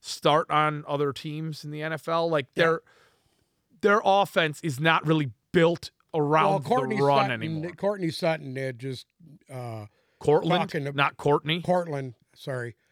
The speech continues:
Speaker 2: Cortland Sutton. <laughs> He just come out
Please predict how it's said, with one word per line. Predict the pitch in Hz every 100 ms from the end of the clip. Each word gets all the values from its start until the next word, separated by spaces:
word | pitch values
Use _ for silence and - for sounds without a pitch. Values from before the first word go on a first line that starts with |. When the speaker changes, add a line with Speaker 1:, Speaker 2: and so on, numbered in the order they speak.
| _ -
Speaker 2:
Cortland | - 190 175 156
Sutton. | - 165 156 143 143 - - - _ - -
<laughs> | 127 - - - _ - 120 _ - _ _
He | - 196
just | 202 220 - _ _
come | - 170
out | 170 165 170